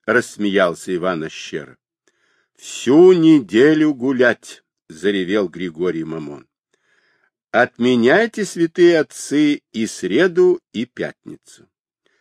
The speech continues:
Только бы вам грешить, да не поститься», хмуро, но с глазами полными любви, проворчал троицкий игумен Паисий.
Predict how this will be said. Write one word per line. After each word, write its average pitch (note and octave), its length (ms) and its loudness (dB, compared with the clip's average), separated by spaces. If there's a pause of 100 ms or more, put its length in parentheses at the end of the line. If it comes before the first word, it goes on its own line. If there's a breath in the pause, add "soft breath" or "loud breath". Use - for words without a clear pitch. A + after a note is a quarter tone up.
(180)
Только E3+ 380 0
бы B2+ 160 -2
вам B2+ 420 0 (220)
грешить, F#2+ 840 -6 (300)
да A2+ 160 -2
не A2+ 140 0
поститься», - 920 -12 (400)
хмуро, D#3 680 2 (100)
но G2+ 240 -6
с E2 100 -12
глазами F2+ 580 -4
полными F2 580 -4
любви, D#2 560 -8 (340)
проворчал F#2+ 920 -2 (280)
троицкий G#2+ 800 -4
игумен E2+ 400 -10
Паисий. - 580 -18